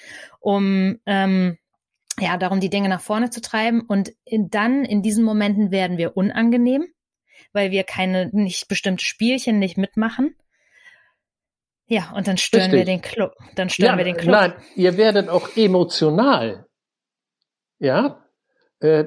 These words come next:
Speaker 2: und das ist das, was euch die Männer dann vorwerfen. Nun werd mal hier nicht emotional. Aber dieses Emotionale ist Ergebnis, äh,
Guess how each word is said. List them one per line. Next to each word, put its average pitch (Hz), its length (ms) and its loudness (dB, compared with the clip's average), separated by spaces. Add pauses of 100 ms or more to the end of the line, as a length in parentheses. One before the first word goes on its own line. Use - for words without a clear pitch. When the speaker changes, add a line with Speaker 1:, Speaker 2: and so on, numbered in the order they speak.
(100)
Speaker 2:
und 165 220 -2
das 247 180 0
ist - 180 -4
das, 233 180 0
was 202 220 -2
euch 196 140 0
die 185 120 0
Männer 226 300 2
dann 196 180 0
vorwerfen. 160 680 0
Nun 165 360 0
werd 247 180 0
mal 196 140 2
hier 208 180 2
nicht 202 220 -4
emotional. 185 840 0 (320)
Aber 170 220 2
dieses 185 520 -2
Emotionale 202 1120 2 (420)
ist 208 280 0
Ergebnis, 196 600 2
äh, 190 400 -4